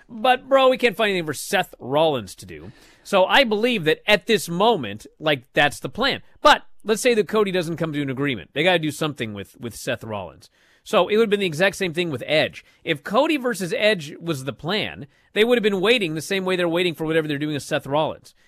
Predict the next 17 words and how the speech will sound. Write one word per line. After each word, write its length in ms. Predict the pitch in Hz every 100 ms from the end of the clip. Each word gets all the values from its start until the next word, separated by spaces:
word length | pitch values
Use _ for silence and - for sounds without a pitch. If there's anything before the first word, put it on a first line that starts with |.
| _
So 300 | - 160 151
I 140 | 190 269
think 300 | - 254 185
that 100 | 156
the 140 | 151
idea 320 | 143 131 135
was 280 | 120 127 123
to 100 | -
do 180 | 135 123
Edge 280 | 135 139 117
versus 340 | 131 120 117
A 100 | 120
J 180 | 110 107
Styles. 540 | 98 139 120 82 85 - _ _ -
And 320 | 151 143 151 277
they 120 | 277
can, 280 | 139 110